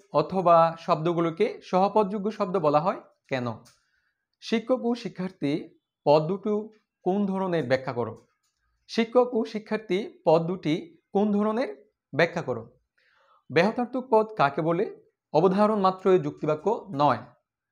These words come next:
বুঝিয়ে লেখো। ফুল হয় সুন্দর বাক্যটি যুক্তিবাক্য কেন। বিশেষ যুক্তিবাক্যের উদ্দেশ্য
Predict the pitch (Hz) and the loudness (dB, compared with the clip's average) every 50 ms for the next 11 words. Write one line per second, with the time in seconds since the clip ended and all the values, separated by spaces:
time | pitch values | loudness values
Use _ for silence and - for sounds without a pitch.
0 | _ - 147 170 185 160 - 196 165 131 120 110 82 - 110 - - _ _ _ | _ 0 0 2 2 2 0 0 0 0 0 -2 -4 -8 -12 -12 -14 _ _ _
1 | _ _ _ _ _ - 220 220 220 208 175 185 185 185 185 185 190 185 175 175 | _ _ _ _ _ 2 4 4 4 4 4 4 4 4 2 0 -4 0 2 4
2 | 180 175 170 170 - - _ _ _ - 127 135 147 156 - 175 170 165 220 254 | 4 4 4 0 -8 -18 _ _ _ -2 0 0 0 2 0 -4 -4 -4 -6 -8
3 | 403 - 269 208 143 127 147 147 - - 156 151 147 147 - - 226 - - - | -8 -12 -14 -10 -6 -6 -6 -6 -6 -2 0 0 0 0 -2 -4 -4 -4 -8 -10
4 | _ - 139 135 127 120 110 - - _ _ _ _ _ _ _ _ _ _ _ | _ -4 -4 -2 -4 -6 -8 -10 -14 _ _ _ _ _ _ _ _ _ _ _
5 | _ _ _ _ _ _ _ _ - 131 160 226 240 269 269 262 269 262 240 - | _ _ _ _ _ _ _ _ -2 0 0 2 4 2 2 2 0 -6 -4 0
6 | - 240 247 240 247 226 185 170 165 190 202 - | 2 2 2 2 4 4 4 4 4 2 2 2